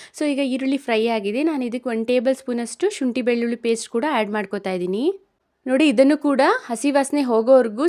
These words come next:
ಚೆನ್ನಾಗಿ ಎಣ್ಣೆಲಿ ಫ್ರೈ ಮಾಡ್ಕೊಳ್ಳಿ. So ಇದು ಫ್ರೈ ಆಗಿದೆ. ಇವಾಗ ನಾನು ಚಿಕ್ಕ ಚಿಕ್ಕದಾಗಿ ಕಟ್ ಮಾಡಿ ಇಟ್ಕೊಂಡಿರೋಂಥ ಒಂದು ಟೊಮೊಟೊ ಕೂಡ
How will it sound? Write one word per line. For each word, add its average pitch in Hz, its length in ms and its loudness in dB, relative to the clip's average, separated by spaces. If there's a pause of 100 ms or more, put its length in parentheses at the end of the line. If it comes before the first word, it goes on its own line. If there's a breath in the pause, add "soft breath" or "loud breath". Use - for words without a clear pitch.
ಚೆನ್ನಾಗಿ 240 340 -2 (100)
ಎಣ್ಣೆಲಿ 247 380 0
ಫ್ರೈ 220 140 0 (140)
ಮಾಡ್ಕೊಳ್ಳಿ. 208 380 -2 (1040)
So - 160 -2
ಇದು 247 160 0
ಫ್ರೈ 247 120 4 (180)
ಆಗಿದೆ. 220 300 -2
ಇವಾಗ 320 240 6
ನಾನು 269 140 0 (100)
ಚಿಕ್ಕ - 180 -6
ಚಿಕ್ಕದಾಗಿ 277 320 -2
ಕಟ್ 240 200 -4
ಮಾಡಿ 247 200 -2
ಇಟ್ಕೊಂಡಿರೋಂಥ 240 600 -4 (140)
ಒಂದು 254 180 0
ಟೊಮೊಟೊ 240 340 -2
ಕೂಡ 254 100 0